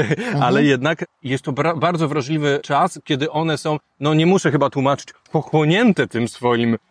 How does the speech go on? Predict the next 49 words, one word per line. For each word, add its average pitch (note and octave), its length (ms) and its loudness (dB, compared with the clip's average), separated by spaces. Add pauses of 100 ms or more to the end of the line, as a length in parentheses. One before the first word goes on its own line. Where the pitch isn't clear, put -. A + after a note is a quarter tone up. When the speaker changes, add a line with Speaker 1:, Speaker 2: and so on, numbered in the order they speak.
(120)
Speaker 2:
e, A#2+ 160 -4
zadaniem, B2 560 0
że C3+ 140 0
wtedy F3 500 0
może C#3+ 400 -2
właśnie D3 300 -6
drapieżnik C#3 640 -4
je C3+ 220 -6 (680)
Speaker 1:
Tak F3+ 260 -2
jest, G#2+ 220 0
no D3+ 100 2
nie F#3 60 4
Speaker 2:
wrócić F3 200 2
Speaker 1:
mówiąc E3 320 2
Speaker 2:
w - 20 -4
żywo. B2+ 100 2
Speaker 1:
już D#3 140 0
o D3+ 80 2
samym D3 380 -2
akcie, B2 380 0
w - 80 -8
którym B2 360 0
są B2+ 360 -2
wręcz A#2+ 320 -2
szczepione B2 540 -6
fizycznie A#2 600 -4
Speaker 2:
No, A2 60 0
tak, A2+ 140 -2
Speaker 1:
i, A2+ 120 -8
Speaker 2:
tak. - 100 -6
Speaker 1:
i A2+ 120 -6
niełatwo A2+ 540 -2
jest G#2 380 0
ten G#2+ 240 -2
Speaker 2:
Nie. G#2+ 140 -6
Speaker 1:
przerwać G2 460 -4
taki, G#2+ 140 -12
Speaker 2:
Tak, F#3 160 -2
tak, D3+ 200 0
tutaj D#3+ 360 0
do-, C3+ 80 -4
Speaker 1:
taki E3+ 160 2
Speaker 2:
rzeczywiście E3+ 300 0 (100)
Speaker 1:
stan. - 20 -2
Speaker 2:
dochodzi D#3+ 320 0
do D#3 100 -2
takiego D#3+ 360 -2
szczepienia, D#3 580 -2
mm, C#3+ 120 -10